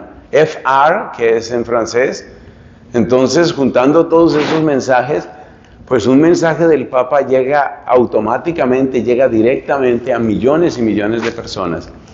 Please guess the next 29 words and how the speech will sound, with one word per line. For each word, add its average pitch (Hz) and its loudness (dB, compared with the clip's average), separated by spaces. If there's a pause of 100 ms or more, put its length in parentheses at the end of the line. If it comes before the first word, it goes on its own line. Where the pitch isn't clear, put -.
(560)
Es 143 0
una 247 4
ganancia 175 0 (360)
para 127 2
las 127 2
celebridades 143 2 (420)
porque 135 0
les 123 0
permite 135 0 (140)
llegar 127 0
a 110 -4
su 117 -4
audiencia 113 2
de 120 0
una 120 0
manera 104 -2
muy 107 -2
ágil. 131 -4 (560)
Y 160 2
es 170 2
una 240 4
ganancia 185 2
para 147 0
la 123 -2
gente 135 -2
porque 151 -4
le 123 2
hace 131 -2
sentir 160 -2